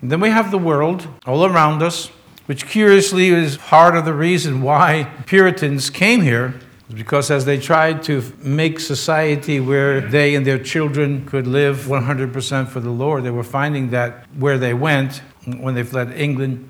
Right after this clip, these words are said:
the world was seducing their children. And so they heard about the New World and decided to come here. This was the reason when you read about a city set on a hill. They were looking for a place where they could build a Christian community. Now, the operation didn't seem to turn out too terribly well,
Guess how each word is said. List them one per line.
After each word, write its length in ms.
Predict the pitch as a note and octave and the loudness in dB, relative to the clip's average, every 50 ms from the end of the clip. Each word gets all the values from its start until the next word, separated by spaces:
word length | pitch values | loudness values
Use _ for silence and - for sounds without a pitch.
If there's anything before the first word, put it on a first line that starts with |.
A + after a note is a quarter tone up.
| - - | -18 -8
the 80 | - E3 | -6 -4
world 300 | D#3 E3 F#3+ G3 F#3+ F3 | 0 2 2 2 2 2
was 140 | F3 E3+ - | 0 -2 -4
seducing 460 | - E3 D3 E3 G#3 F#3 - D#3 C#3 | -4 -6 -4 -4 -4 -4 -4 -4 -4
their 100 | C3 C3 | -4 -4
children. 400 | B2+ - - C3+ A2 G#2 G#2+ - - _ _ _ _ _ _ _ _ _ _ | -6 -6 -8 -10 -10 -10 -14 -16 -20 _ _ _ _ _ _ _ _ _ _
And 80 | - A#2 | -16 -8
so 180 | - - C#3+ | -4 -4 -2
they 100 | C#3 C#3+ | 0 0
heard 160 | C#3 C3+ D#3+ D3+ | 2 2 2 2
about 300 | D3+ D3 D3+ D3 C#3+ - | 2 4 4 4 2 0
the 80 | D3+ | -2
New 160 | D3 D3 D3 | 0 0 0
World 440 | D3 D3 E3 F3 F3+ F#3+ G3 G3+ F#3+ | 0 0 2 2 2 2 0 0 -2
and 420 | F3 C#3+ C3 C3+ C3 C3 C3 C3+ B2+ - _ _ | -4 -2 -2 -2 -4 -4 -6 -8 -12 -16 _ _
decided 500 | - B2 - - C#3+ C#3+ C#3 C#3+ C#3 C3+ | -14 -8 -2 0 2 2 2 0 -2 -4
to 80 | - C3 | -8 -10
come 280 | A#2 - D3+ C#3+ C3 | -8 -4 -4 -2 -2
here. 140 | C3+ E3 D3 | -2 -2 -2
This 220 | B2 C3+ E3 D#3+ E3 | -2 -4 -4 -6 -6
was 160 | D#3+ D3 C3+ | -6 -6 -6
the 100 | C#3 C#3+ | -8 -10
reason 480 | A#2 C3+ C3 D3+ F3 G3 F#3+ D#3 D3 | -10 -6 -2 0 0 0 0 0 -2
when 140 | C3 C3 B2 | -2 -2 -2
you 120 | B2 B2+ A#2+ | -2 -2 -2
read 340 | A#2+ C3 D3+ D#3+ D#3+ D#3 | -2 -2 -2 0 0 -2
about 320 | C#3 B2 B2+ A#2+ B2 A#2+ - - | -2 -2 0 -2 -2 -4 -6 -10
a 80 | A#2+ | -12
city 400 | G#2+ - - - F3 E3 D3 D3 | -12 -10 -8 -8 -6 -6 -6 -6
set 220 | B2+ - - D3 C#3+ | -8 -8 -8 -6 -6
on 180 | C#3 C3+ B2+ | -6 -6 -6
a 60 | A#2+ | -8
hill. 260 | G#2+ - - A#1 - - - _ _ _ _ _ _ _ _ _ | -10 -10 -12 -14 -16 -18 -20 _ _ _ _ _ _ _ _ _
They 80 | - C3 | -8 -6
were 100 | A#2+ B2 | -6 -4
looking 300 | C3+ F3 F3+ F3+ G3+ E3+ | -4 -4 -4 -4 -6 -6
for 160 | - - D3 | -4 -4 -4
a 60 | C3+ | -4
place 380 | - - D#3 E3+ E3+ E3+ - - | -4 -6 -4 -4 -4 -6 -6 -6
where 120 | C#3 C3+ | -4 -2
they 160 | C3+ D3+ E3 | -2 -2 -4
could 340 | D#3 - D3 C#3 C3 B2+ - - B2 | -4 -6 -6 -6 -6 -8 -10 -8 -4
build 360 | B2 C#3+ D#3+ E3 E3 E3 D3 | -2 0 2 2 2 0 0
a 60 | C#3 | -2
Christian 500 | B2+ - - E3+ E3+ - - - C#3+ C3+ | -4 -4 -4 -4 -4 -4 -4 -4 -4 -4
community. 640 | B2 - C3+ C3+ C#3 E3+ G3+ A3 F#3 C3+ F#2 F2+ F2+ - - _ _ _ _ _ _ _ _ - | -4 -4 -4 -4 -4 -2 -4 -4 -6 -6 -8 -8 -12 -16 -20 _ _ _ _ _ _ _ _ -10
Now, 280 | C#3+ D#3 E3 E3+ D#3 | -6 -4 -4 -2 -4
the 160 | D3 D3+ D#3 | -2 0 2
operation 580 | D#3 D#3 D3+ D3+ D3+ D3+ D#3+ E3 E3 - D#3+ D3 | 2 2 2 0 -2 -2 -2 -2 -4 -4 -6 -4
didn't 220 | C3 C#3+ C#3 C3 | -4 -4 -4 -4
seem 300 | B2+ - - D#3 C#3+ C#3 | -4 -4 -4 -4 -4 -4
to 60 | B2 A2+ | -6 -8
turn 240 | - - D3 B2+ | -8 -6 -6 -4
out 280 | C3 C3 B2+ B2 - - | -2 -4 -4 -4 -6 -8
too 100 | - B2 | -8 -10
terribly 400 | A#2 - G3 G3+ G#3+ F3+ C#3+ B2+ | -8 -6 -6 -6 -4 -4 -4 -4
well, 400 | A#2 A2+ A#2 A#2+ C3+ E3 - - | -2 -2 -2 -2 -2 -4 -8 -12